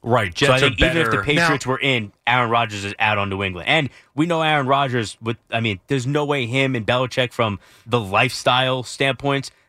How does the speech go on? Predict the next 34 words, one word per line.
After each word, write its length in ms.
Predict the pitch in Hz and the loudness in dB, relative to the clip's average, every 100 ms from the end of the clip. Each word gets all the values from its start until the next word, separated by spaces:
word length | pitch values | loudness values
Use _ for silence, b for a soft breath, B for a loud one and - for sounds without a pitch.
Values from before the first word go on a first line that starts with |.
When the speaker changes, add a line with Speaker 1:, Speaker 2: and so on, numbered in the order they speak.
| - | -4
Speaker 2:
there's 240 | 120 120 | -2 0
no 160 | 123 139 | 0 0
way 140 | 127 | 0
that 160 | 113 117 | 0 -2
wouldn't 220 | 110 104 | -4 -4
clash. 320 | - 104 90 | -2 -2 0
That 100 | 117 | -2
would 140 | 113 101 | -2 -2
be 100 | 107 | -2
a 60 | |
disaster. 500 | 92 90 95 90 - | -2 -2 0 0 0
I 80 | 98 | 0
think 160 | 113 107 | 0 0
they 80 | |
both 240 | 101 98 104 | 0 0 0
know 160 | 85 82 | -4 -4
it. 80 | - | -2
Speaker 1:
I'd 140 | 113 | -2
love 160 | 110 117 | 0 -4
to 80 | 101 | -8
see 220 | - 107 | -6 -4
it, 140 | 95 80 | -4 -4
though. 120 | 85 | -6
That 60 | 95 | -2
would 140 | 101 | 2
Speaker 3:
Now, 160 | 156 185 | 2 0
Speaker 1:
be 60 | |
fun. 100 | 156 127 | -8 -4
Speaker 3:
let, 320 | 175 202 123 | -2 -2 0
let's 320 | 185 175 - | -2 -2 -10
keep 200 | - 226 | -4 -2
in 60 | 170 | 0
mind, 380 | 143 165 160 131 | 0 0 0 -2
though, 260 | 107 95 | -4 -6